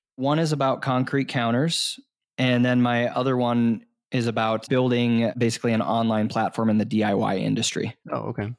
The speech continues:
Speaker 1: Those do well. And then actually I found out about these ads on the website. I used to do, like, AdSense, and I think it made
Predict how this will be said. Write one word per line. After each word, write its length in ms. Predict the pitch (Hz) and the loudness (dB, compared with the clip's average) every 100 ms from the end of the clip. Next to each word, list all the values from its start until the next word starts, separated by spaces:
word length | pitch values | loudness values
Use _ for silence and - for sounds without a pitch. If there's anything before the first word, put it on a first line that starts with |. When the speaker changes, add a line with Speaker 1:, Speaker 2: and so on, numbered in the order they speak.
| _ | _
Speaker 1:
Those 240 | - 160 160 | -2 -2 0
do 120 | 180 | 2
well. 360 | 170 165 165 - | 4 4 2 2
And 200 | 135 147 | 2 2
then 340 | 147 143 131 - - - _ | 4 2 2 -2 -20 -20 _
actually 380 | - 180 - 175 | -8 -6 -2 0
I 40 | 135 | 0
found 260 | 151 147 | 0 0
out 120 | 147 | 2
about 420 | 131 120 113 110 - _ - | 0 0 0 -2 -6 _ -4
these 320 | 123 117 107 - | 0 0 0 -6
ads 400 | - 127 131 131 | -4 0 0 0
on 140 | 127 117 | 0 2
the 80 | |
website. 380 | 117 120 117 120 | 2 0 0 0
I 40 | 117 | 2
used 280 | 117 120 | 2 0
to 60 | 120 | -2
do, 180 | 117 113 | 0 2
like, 240 | 110 107 - | 2 0 -4
AdSense, 800 | 117 117 120 127 117 117 - 113 | -2 -2 -2 0 2 2 0 0
and 140 | 113 | 2
I 120 | 110 | 0
think 200 | 107 120 | 0 -2
it 120 | 113 | -2
made 500 | 95 113 117 113 143 | 0 0 0 0 -2